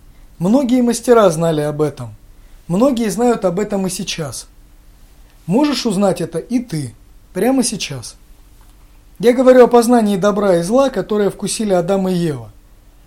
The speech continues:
Пока они не поняли этого, не могло быть жизни, какой ты ее знаешь. Адам и Ева —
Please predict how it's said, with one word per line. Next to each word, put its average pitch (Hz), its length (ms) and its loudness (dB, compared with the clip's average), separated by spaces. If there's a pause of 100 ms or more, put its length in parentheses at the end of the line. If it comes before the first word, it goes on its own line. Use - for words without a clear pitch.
(200)
Пока 226 260 4
они 240 160 4
не 240 100 4
поняли 254 400 4
этого, 170 640 -4 (340)
не 185 100 -6
могло 240 300 2
быть 214 200 0
жизни, 185 500 -2 (400)
какой 220 320 0
ты 226 100 -6
ее 202 160 0
знаешь. 160 540 -6 (800)
Адам 220 360 2
и 226 60 2
Ева — 233 420 0